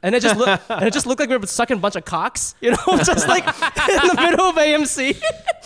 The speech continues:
Speaker 1: And then
Speaker 2: Just
Speaker 1: we're like, "That's not right." And then so we ended up doing, like, 'cause he, what he does is Shang-Chi will, um, he will propel himself upwards by slamming his rings into the ground.
Speaker 2: Oh, right.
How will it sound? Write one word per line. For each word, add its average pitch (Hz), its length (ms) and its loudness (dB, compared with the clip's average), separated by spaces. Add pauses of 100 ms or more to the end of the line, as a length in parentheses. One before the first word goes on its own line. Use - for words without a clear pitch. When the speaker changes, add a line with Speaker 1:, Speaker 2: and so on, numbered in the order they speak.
(440)
Speaker 1:
And 254 200 0
then 226 100 4
Speaker 2:
Just 285 100 2
Speaker 1:
we're 277 100 2
like, 254 200 2
"That's 254 180 0
not 240 140 2
right." 185 380 2
And 202 160 -4
then 247 180 0
so - 180 -4
we 247 240 -4
ended 240 220 -2
up - 140 -6
doing, 233 260 -4
like, 170 220 -4
'cause 185 160 -8
he, 208 200 -8
what 190 160 -4
he 196 80 -2
does 208 240 0
is 170 140 -4
Shang-Chi 175 400 -8
will, 160 360 -4
um, 123 340 -10 (500)
he - 180 -12
will 170 120 -6
propel 208 480 -4
himself 170 420 -4 (100)
upwards 135 540 -8
by 120 380 -10 (200)
slamming 170 520 -6
his 143 160 -10
rings 151 400 -8
into 160 240 -6
the 143 80 -16
ground. 135 240 -4
Speaker 2:
Oh, 143 260 2
right. 127 300 -2